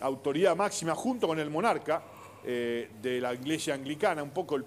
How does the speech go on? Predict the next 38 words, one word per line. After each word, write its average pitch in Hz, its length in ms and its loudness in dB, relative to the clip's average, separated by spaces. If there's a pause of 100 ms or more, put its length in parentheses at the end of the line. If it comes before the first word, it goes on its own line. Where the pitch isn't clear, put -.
el 135 140 -8
papa, 143 340 0
si 131 140 -10
quieren 147 200 -4
decirle, 160 360 -2
para 131 260 0 (240)
la 180 80 2
autoridad 185 320 4
máxima. 180 480 -2 (240)
La 143 180 0
sede 175 360 2
de 143 80 2
la, 131 280 2
eh, 135 100 -6 (300)
religión 131 400 -4
protestante 143 600 -2
es 135 140 -4
en 131 100 -6
Canterbury, 160 500 0
el 135 120 -2
sur 202 180 0
de 175 80 2
Inglaterra. 160 540 0 (340)
Eso 135 180 -4
viene 143 180 -2
de 131 60 -2
la 139 60 0
época 139 200 -2
de 131 80 0
Enrique 160 200 -2
octavo, 185 420 2
que 147 220 -4
quería 165 340 0
casarse 190 640 0 (380)
con 147 160 0
una, 151 420 -2 (100)
se-, 151 220 -4 (220)
divorciarse. 185 800 2